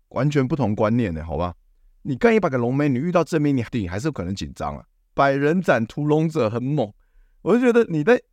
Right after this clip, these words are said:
<laughs> 你在练什么？你是，你是想要练，你在练功是不是？想要当屠龙者是不是？还是想要百人斩，斩一百个龙妹就变成屠龙者 Max 吗？还是怎么样？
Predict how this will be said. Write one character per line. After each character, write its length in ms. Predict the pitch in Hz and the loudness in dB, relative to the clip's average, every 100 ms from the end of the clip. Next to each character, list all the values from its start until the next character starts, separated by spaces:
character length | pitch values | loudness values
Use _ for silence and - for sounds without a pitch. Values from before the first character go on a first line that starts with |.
| - | -20
<laughs> 200 | - - | -20 -6
你 120 | 180 | 0
在 180 | 190 254 _ _ _ _ _ _ _ _ _ | 2 2 _ _ _ _ _ _ _ _ _
练 240 | - 254 208 | -2 2 4
什 60 | |
么？ 100 | 143 | 2
你 80 | 135 | 0
是， 160 | 196 240 | 0 -2
你 120 | 170 | -2
是 100 | 160 | -2
想 180 | 233 135 | -2 0
要 80 | 147 | 0
练， 320 | 185 196 151 - _ _ | 2 0 -2 -8 _ _
你 80 | 147 | -4
在 120 | 180 | 0
练 240 | 208 220 160 | 2 2 0
功 260 | 156 143 | 0 0
是 60 | 151 | -2
不 60 | 151 | -2
是？ 260 | 151 139 | -2 -2
想 140 | 127 147 | 2 2
要 140 | 180 _ _ _ _ _ _ _ _ | 2 _ _ _ _ _ _ _ _
当 180 | - 180 | 2 2
屠 280 | 175 117 127 | 0 -2 0
龙 240 | 120 123 | 0 0
者 100 | 123 85 | -4 -6
是 60 | 85 | -4
不 60 | 95 | -2
是？ 220 | 104 113 | -2 -2
还 120 | 131 | -2
是 140 | 139 | -2
想 140 | 131 113 | -2 0
要 100 | 139 _ _ | -2 _ _
百 120 | - | -2
人 220 | 117 117 147 | 0 0 0
斩， 220 | 139 90 _ _ _ | 0 -2 _ _ _
斩 180 | - 127 | -4 -2
一 60 | 165 | 2
百 140 | 147 | 2
个 80 | 120 | 0
龙 140 | 110 | -2
妹 180 | 135 139 | 0 -2
就 60 | 113 | 0
变 140 | 151 | 0
成 140 | 127 120 | 0 -2
屠 200 | - 117 | -2 0
龙 200 | 117 127 | 0 0
者 140 | 117 | -2
Max 560 | 90 120 110 - - 85 | 0 2 0 -2 -10 -6
吗？ 300 | 82 64 - | -6 -8 -10
还 60 | - | -8
是 80 | 107 | -6
怎 100 | 87 | -2
么 80 | |
样？ 180 | 87 85 | -2 -2